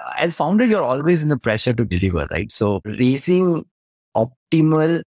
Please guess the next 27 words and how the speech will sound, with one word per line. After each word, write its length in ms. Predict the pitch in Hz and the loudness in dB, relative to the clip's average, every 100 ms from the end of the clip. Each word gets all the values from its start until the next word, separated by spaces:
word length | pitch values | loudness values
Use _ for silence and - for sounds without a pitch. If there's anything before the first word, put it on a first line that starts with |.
| _ - | _ -2
as 260 | 127 127 | -2 2
needed 320 | 123 120 135 | 2 2 0
by 140 | 135 127 | -2 -2
the 140 | 131 | -2
company 400 | 117 113 110 120 | -2 -2 0 0
based 260 | 113 113 117 | 0 0 0
on 160 | 120 113 | -2 0
your 420 | 110 110 110 107 _ _ - | 0 0 0 -4 _ _ -2
realistic 540 | 139 151 156 - 139 | 0 2 -2 -6 -4
projections, 680 | 131 117 117 - 123 120 117 | -4 -2 -4 0 0 2 2
realistic 520 | 117 117 117 - 117 | 2 2 -2 -2 0
need 400 | 104 107 120 120 | 4 4 4 0
one 160 | 113 110 | -2 0
should 180 | - 90 | 0 0
raise, 240 | 76 85 | 0 -2
because 400 | 98 107 110 - _ _ | -2 0 0 -4 _ _
that 180 | 135 151 - | -4 -4 -6
keeps 500 | - 170 185 - - - | -2 0 0 -4 -6 0
you 140 | 135 127 | 2 2
away 400 | 117 123 135 143 | 2 0 -2 -2
from 500 | - 131 131 131 127 | -2 0 0 -2 -2
the 100 | 120 | 0
huge 260 | 117 131 - | 2 0 0
pressure 360 | 110 107 - 113 | 0 0 2 0
of 100 | 104 | -2
delivering. 400 | 85 82 80 76 - | -4 -2 -4 -8 -8
So 360 | - 104 87 | -2 0 -2